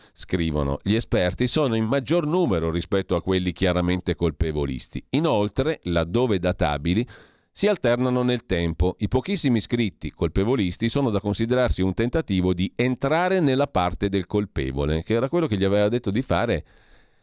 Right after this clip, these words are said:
il famoso psichiatra Picozzi: "Entrate nella parte del colpevole, descrivete le cose in maniera drammatica, vi facciamo dare l'infermità mentale". Mm? I pochissimi scritti dunque sono da considerarsi un tentativo di entrare nella parte. Le confessioni possono essere considerate quindi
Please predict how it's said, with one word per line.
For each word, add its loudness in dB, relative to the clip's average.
il 0
famoso 2
psichiatra -2
Picozzi: 0
"Entrate 0
nella 0
parte 0
del 0
colpevole, -2
descrivete 0
le -2
cose 0
in 2
maniera 2
drammatica, 0
vi -2
facciamo 0
dare 2
l'infermità 0
mentale". 0
Mm? 2
I 2
pochissimi 0
scritti -2
dunque 0
sono 0
da 0
considerarsi 0
un 0
tentativo 0
di 2
entrare 0
nella 2
parte. -4
Le -2
confessioni 0
possono 0
essere 0
considerate 0
quindi 0